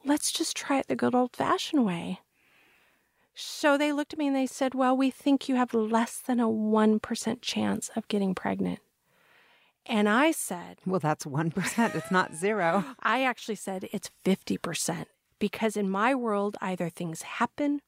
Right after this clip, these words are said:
Speaker 1: or they don't. Fifty-fifty." And so they said, "Okay." So the next month we gave it a try, and they, I went through the, it's called an I U I, and they injected the sperm in me. And wouldn't you know it,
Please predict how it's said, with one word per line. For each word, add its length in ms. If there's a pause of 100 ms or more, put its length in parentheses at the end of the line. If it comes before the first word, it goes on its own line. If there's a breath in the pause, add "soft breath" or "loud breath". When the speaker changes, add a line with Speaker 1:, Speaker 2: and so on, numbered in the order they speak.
(160)
Speaker 1:
or 180
they 360
don't. 460 (280)
Fifty-fifty." 880 (720 loud breath)
And 560
so 720
they 160
said, 220
"Okay." 520
So 220
the 100
next 360
month 400
we 340
gave 240
it 100
a 60
try, 720
and 540
they, 440 (200)
I 200
went 220
through 300
the, 80
it's 220
called 220
an 100
I 140
U 240
I, 240
and 200
they 160
injected 460
the 80
sperm 400
in 120
me. 280 (1000 loud breath)
And 240
wouldn't 260
you 60
know 220
it, 360